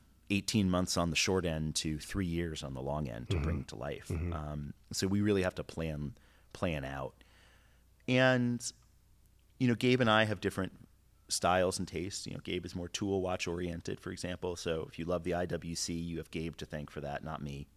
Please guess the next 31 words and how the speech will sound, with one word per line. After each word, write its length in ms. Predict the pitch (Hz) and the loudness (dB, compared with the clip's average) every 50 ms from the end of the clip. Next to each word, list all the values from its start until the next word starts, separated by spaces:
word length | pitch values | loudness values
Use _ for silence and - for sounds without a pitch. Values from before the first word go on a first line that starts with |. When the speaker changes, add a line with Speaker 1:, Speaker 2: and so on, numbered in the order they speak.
| _ _ - _ - _ - - - - - - - - - _ _ _ _ _ _ | _ _ -20 _ -20 _ -20 -20 -20 -20 -20 -20 -20 -20 -20 _ _ _ _ _ _
Speaker 1:
Um, 460 | 95 87 85 82 80 78 78 78 76 - | -6 -6 -4 -4 -6 -6 -8 -8 -8 -6
you 80 | 95 | -4
know, 80 | 95 90 | -4 -2
and 80 | 87 85 | -2 -2
I 80 | 87 | -2
tend 280 | 90 - 104 92 90 - | -2 -4 -4 -6 -4 -6
to 60 | 92 | -6
be 280 | 82 87 85 85 82 80 | -6 -4 -4 -4 -4 -4
more, 640 | 82 82 82 82 82 80 80 80 80 78 76 - - | -4 -4 -2 -2 -2 -2 -4 -4 -6 -6 -8 -8 -8
uh, 280 | - 78 78 76 76 - | -6 -6 -4 -4 -4 0
independent 500 | - 117 104 101 - - 90 90 87 - | 2 2 2 4 4 4 4 2 2 0
focused. 600 | - - 82 78 - - 80 82 - - - - - - - _ _ _ _ _ | -2 -2 -2 -2 -2 -4 -4 -2 -2 -2 -2 -4 -12 -20 -20 _ _ _ _ _
You 100 | - 87 | -2 0
know, 60 | 85 | 0
so 100 | 85 - - | 2 2 6
I, 180 | - 110 110 - | 8 8 8 8
I 160 | - 113 113 | 8 8 8
like 160 | 113 117 113 - | 8 6 4 2
to 80 | - 98 | 0 -2
sniff 300 | - - 101 92 - 92 | 0 0 0 0 0 0
around 340 | 85 82 85 82 85 82 | 0 0 0 0 -2 -2
in 80 | 78 78 | -2 -2
the 120 | 82 - | -2 -2
indie 240 | - 85 82 80 80 | -2 -2 -2 0 0
watch 280 | 78 78 78 78 - - | 0 0 -2 -2 -4 -4
world 300 | 78 78 76 80 - - | -2 -2 -2 -2 -4 -6
to 100 | - 92 | -8 -8
find 520 | - - 80 80 80 78 78 78 76 76 - - - - - _ _ | -4 -4 -2 -2 -2 -2 -4 -4 -4 -6 -8 -14 -20 -20 -20 _ _
what 160 | - 92 92 | 0 2 4
I 140 | 80 80 85 | 4 4 2
think 580 | 82 - - 92 87 85 87 - - - - | 0 0 -2 0 0 0 -2 -4 -8 -16 -18